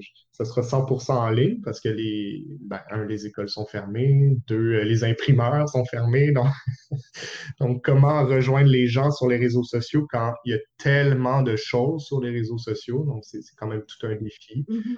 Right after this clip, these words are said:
Speaker 1: Fait que je pense qu'il faut multiplier nos, nos plateformes pour que ça soit le plus accessible selon différents moyens puis faire passer nos messages, là.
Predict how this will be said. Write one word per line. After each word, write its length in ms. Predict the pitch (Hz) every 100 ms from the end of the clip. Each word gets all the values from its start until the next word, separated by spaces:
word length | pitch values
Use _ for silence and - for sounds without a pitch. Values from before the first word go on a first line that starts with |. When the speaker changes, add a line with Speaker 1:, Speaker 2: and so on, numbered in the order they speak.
| _
Speaker 1:
Fait 60 | 110
que 40 |
je 60 | 107
pense 180 | 139 135
qu'il 80 | -
faut 140 | 127
multiplier 880 | 120 127 120 - 127 123 131 139 139
nos, 340 | 117 113 110 110
nos 120 | 120
plateformes 680 | 120 117 - - 123 123 123
pour 120 | -
que 60 | -
ça 100 | 123
soit 180 | - 123
le 140 | -
plus 220 | - 127 113
accessible 640 | 113 - 110 - 127 123 127 -
selon 400 | - - 113 113
différents 340 | 113 - 110 110
moyens 340 | 107 107 123
puis 80 | 123
faire 220 | 110 104
passer 300 | 110 104 -
nos 100 | 113
messages, 500 | 107 95 - 95 98
là. 80 | 110